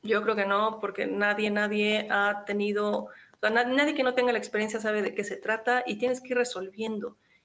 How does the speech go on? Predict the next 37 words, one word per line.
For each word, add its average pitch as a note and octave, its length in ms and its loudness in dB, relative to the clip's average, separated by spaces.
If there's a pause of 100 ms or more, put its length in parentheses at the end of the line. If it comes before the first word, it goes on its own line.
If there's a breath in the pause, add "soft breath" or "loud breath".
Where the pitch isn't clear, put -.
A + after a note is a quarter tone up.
Y G#3 200 -8
tú B3+ 100 4
eres B3+ 200 4
la A3+ 120 0
única A3+ 300 -2
persona, A3+ 640 0 (520)
o G3 220 -2
las A3 200 -6
únicas A3+ 260 0
personas A3+ 520 -2
que - 80 -8
están G#3+ 460 -4
al G3+ 120 -2
frente A3+ 560 -2
de G3 100 0
la F3 100 -2
situación. G#3 600 -4 (840 loud breath)
Nosotros, B3 460 2
por B3 100 2
ejemplo, A#3+ 300 0
somos A3 320 -4
tres. A#3+ 480 0 (1500)
Estoy G#3+ 320 -2
a-, G#3 240 0
aquí A#3+ 480 -4
cuidando G#3+ 460 0
a G#3 120 -2
mi G#3 120 0
mamá G#3 300 0
con G3+ 160 -4
otra G#3+ 220 -4
de G#3 80 -4
mis G3 140 -6
hermanas G#3 480 -2 (560 loud breath)
y B3+ 100 0
la A#3+ 200 4
otra C4+ 560 2